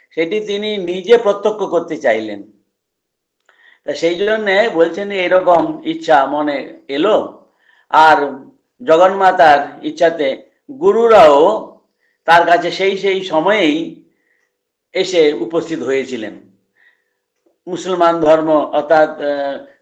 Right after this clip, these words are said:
ইসলাম ধর্ম যখন সাধনা করতে গেছেন তখন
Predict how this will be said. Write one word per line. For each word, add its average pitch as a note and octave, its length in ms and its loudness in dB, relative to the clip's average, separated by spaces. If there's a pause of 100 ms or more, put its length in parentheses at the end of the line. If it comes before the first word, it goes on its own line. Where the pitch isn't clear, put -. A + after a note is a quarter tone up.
ইসলাম E3+ 420 0
ধর্ম D#3 280 2
যখন D3+ 160 2
সাধনা D3 360 0
করতে C#3+ 280 -4
গেছেন C3 360 -4 (300)
তখন E3 540 0